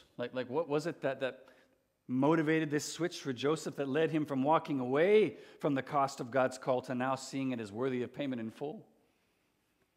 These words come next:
Well, according to this passage, it was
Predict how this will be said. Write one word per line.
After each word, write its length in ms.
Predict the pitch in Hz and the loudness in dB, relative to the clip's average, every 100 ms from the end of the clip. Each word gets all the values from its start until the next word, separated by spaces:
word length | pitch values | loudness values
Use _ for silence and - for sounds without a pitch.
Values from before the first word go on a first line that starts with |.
| _ _ _ _ _ _ _ _ | _ _ _ _ _ _ _ _
Well, 240 | 135 170 - - _ _ _ _ _ _ | -6 -6 -8 -20 _ _ _ _ _ _
according 340 | - 143 143 127 | -10 -4 -2 -2
to 120 | 131 | -4
this 180 | 117 113 | -6 -8
passage, 460 | - 156 156 104 110 | -8 -10 -8 -10 -10
it 100 | 117 | -4
was 500 | 113 113 113 - | 0 0 0 -6